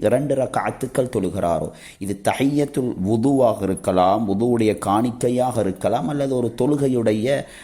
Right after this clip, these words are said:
ஒரு சுன்னத்தாக இருக்கலாம். நாங்கள் அதிகமான பேர் ஒது-, தொழுகையுடைய நேரத்திலே தான் ஒது எடுப்போம். ஒது எடுத்து அடுத்த நிமிஷம் அந்த தொழுகையுடைய சுன்னத்தான தொழுகைகளைத்தான் தொழுவோம். அது அல்லாமல் அது தஹிய்யத்துல் வுதுவாக இருக்கவும் முடியும், அல்லது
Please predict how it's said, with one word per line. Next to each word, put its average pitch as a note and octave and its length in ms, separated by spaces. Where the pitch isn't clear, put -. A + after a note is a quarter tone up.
ஒரு A#2+ 160
சுன்னத்தாக B2 600
இருக்கலாம். F#2 380
நாங்கள் G2+ 220
அதிகமான G#2 680
பேர் G#2+ 340
ஒது-, G2+ 340
தொழுகையுடைய G#2+ 640
நேரத்திலே G2 520
தான் G#2+ 160
ஒது F#2 260
எடுப்போம். F#2 480
ஒது B2 260
எடுத்து A2+ 380
அடுத்த G2+ 300
நிமிஷம் F#2+ 340
அந்த G#2+ 260
தொழுகையுடைய A2+ 600
சுன்னத்தான G2+ 640
தொழுகைகளைத்தான் G2+ 960
தொழுவோம். A2+ 420
அது F#2 160
அல்லாமல் G#2+ 400
அது A#2+ 140
தஹிய்யத்துல் A2+ 640
வுதுவாக G#2 480
இருக்கவும் F#2 420
முடியும், F2 300
அல்லது D#3+ 280